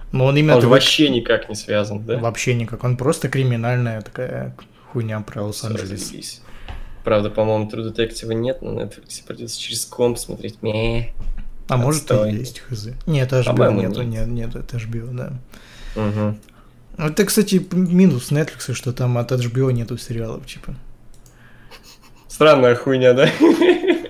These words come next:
Speaker 1: Не, ну могли бы так бы договориться как-то, знаешь, там, через год
Speaker 2: Стра-,
Speaker 1: бы выпускали
Speaker 2: вот,
Speaker 1: уже.
Speaker 2: знаешь, там, минус В В Е в том, что там не показывают Эйдап, <laughs> типа. Кстати, это правда. <laughs>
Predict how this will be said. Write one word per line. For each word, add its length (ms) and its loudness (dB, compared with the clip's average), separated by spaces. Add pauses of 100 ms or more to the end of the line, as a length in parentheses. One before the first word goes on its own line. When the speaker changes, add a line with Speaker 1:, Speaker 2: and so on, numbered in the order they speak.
Speaker 1:
Не, 240 8
ну 100 8
могли 300 6
бы 120 6
так 120 6 (120)
бы 100 6 (120)
договориться 680 4
как-то, 380 -4
знаешь, 400 -2
там, 160 -12 (180)
через 380 2
год 280 2
Speaker 2:
Стра-, 140 6
Speaker 1:
бы 80 4
выпускали 560 2
Speaker 2:
вот, 120 -4
Speaker 1:
уже. 300 -6 (260)
Speaker 2:
знаешь, 300 4
там, 380 2
минус 320 4
В 140 -2
В 60 0
Е 160 4
в 100 -6
том, 160 2
что 100 -6
там 120 2
не 80 0
показывают 540 2
Эйдап, 440 2
<laughs> 100 -6
типа. 320 4 (1120)
Кстати, 240 -4
это 140 -4
правда. 400 -2
<laughs> 40 -2